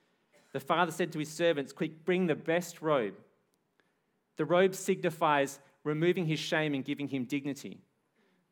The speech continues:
All of a sudden, he's got dignity. He looks the part of the family.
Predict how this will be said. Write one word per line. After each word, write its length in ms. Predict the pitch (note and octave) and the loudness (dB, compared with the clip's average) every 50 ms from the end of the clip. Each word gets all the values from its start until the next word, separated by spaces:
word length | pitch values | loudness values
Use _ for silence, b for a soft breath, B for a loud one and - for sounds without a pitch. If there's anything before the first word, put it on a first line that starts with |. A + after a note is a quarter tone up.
| _ | _
All 120 | - C3+ D#3+ | -4 -2 0
of 80 | E3+ | 0
a 40 | E3+ | 0
sudden, 320 | D#3+ - F3+ E3+ D3+ D3+ C#3 | 0 2 4 4 4 2 0
he's 200 | D3 D#3 C#3 - | -2 -4 -4 -2
got 280 | - D3+ C3+ B2+ - | -2 -2 -2 -2 -4
dignity. 460 | D3+ D3+ D3+ E3+ E3 - - C#3 B2 | -6 -4 -4 -4 -6 -6 -6 -6 -6
He 60 | B2 B2 | -6 -4
looks 340 | C3+ D3+ F#3 F#3+ F3+ - | -2 0 0 0 -2 -6
the 120 | - D#3+ D3+ | -10 -10 -8
part 320 | - - D3+ D3 D3 C#3+ | -4 0 0 2 2 0
of 140 | C3 B2 - | -2 -4 -6
the 60 | B2+ | -8
family. 500 | - - D3+ C#3+ C#3+ C#3 B2+ A2 G#2 F#2+ | -8 -6 -4 -4 -4 -2 -4 -6 -6 -8